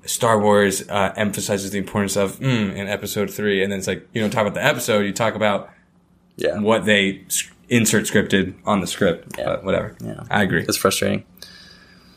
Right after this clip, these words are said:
Speaker 2: So, yeah.
Speaker 1: Fuck Disney.
Speaker 2: Fucking Disney, bitch.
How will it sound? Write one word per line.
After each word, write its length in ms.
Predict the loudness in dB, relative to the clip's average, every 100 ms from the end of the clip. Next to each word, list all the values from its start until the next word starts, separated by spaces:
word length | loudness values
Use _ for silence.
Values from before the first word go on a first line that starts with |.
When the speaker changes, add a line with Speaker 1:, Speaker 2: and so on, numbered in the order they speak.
| _
Speaker 2:
So, 280 | -12 -6 -6 -8 -18 -20 -18 -18 -20 -20 -6
yeah. 180 | -2 2
Speaker 1:
Fuck 200 | 2 0
Disney. 300 | -6 -6 -12 _ -14 0
Speaker 2:
Fucking 340 | 0 0 -4
Disney, 400 | 0 2 4 2 2 _ _
bitch. 440 | -2 0 -2 -6